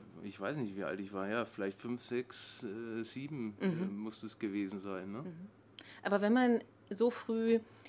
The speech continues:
Speaker 2: damit in Berührung kommt, wie sehr hat man denn die Option auf eine alternative Berufswahl? Also du,
Speaker 1: Ähm,
Speaker 2: dein, dein Onkel
Speaker 1: schon
Speaker 2: ist ja
Speaker 1: klar.
Speaker 2: auch ein, ein be-, sehr bekannter Rechtswissenschaftler, auch da ist
Speaker 1: Ja.
Speaker 2: eine starke Prägung da. Wie,
Speaker 1: Genau.
Speaker 2: wie sehr kann, konntest du dich da
Speaker 1: Es,
Speaker 2: persönlich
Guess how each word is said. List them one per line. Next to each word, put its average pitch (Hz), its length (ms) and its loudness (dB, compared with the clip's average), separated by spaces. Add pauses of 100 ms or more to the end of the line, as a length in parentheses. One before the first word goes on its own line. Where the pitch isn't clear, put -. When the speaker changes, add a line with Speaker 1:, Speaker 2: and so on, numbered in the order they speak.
(600)
Speaker 2:
damit 190 280 6
in 202 100 6
Berührung 202 440 6
kommt, 180 380 0
wie 202 220 -4
sehr 208 680 4
hat 202 180 2
man 220 160 6
denn 190 180 4
die 202 140 0
Option 202 580 2
auf 185 260 2
eine 190 240 2
alternative 196 500 0
Berufswahl? 135 680 0 (480)
Also 139 160 4
du, 131 100 8
Speaker 1:
Ähm, 127 40 4
Speaker 2:
dein, 196 340 8
dein 175 160 6
Onkel 202 200 8
Speaker 1:
schon - 160 10
Speaker 2:
ist 214 100 8
ja 269 60 8
Speaker 1:
klar. 220 180 10
Speaker 2:
auch 196 100 6
ein, 196 200 4
ein 180 220 2
be-, - 380 -4
sehr 180 180 8
bekannter 196 400 4
Rechtswissenschaftler, 233 960 4
auch 190 100 -4
da 165 260 6
ist 208 160 0
Speaker 1:
Ja. 202 60 2
Speaker 2:
eine 196 100 0
starke 180 400 2
Prägung 175 460 0
da. 190 340 0 (100)
Wie, 185 120 -4
Speaker 1:
Genau. - 100 -4
Speaker 2:
wie 208 120 -2
sehr 202 180 2
kann, 208 240 0
konntest 220 320 6
du 214 40 0
dich 202 120 0
da 202 100 6
Speaker 1:
Es, 190 60 0
Speaker 2:
persönlich 202 640 6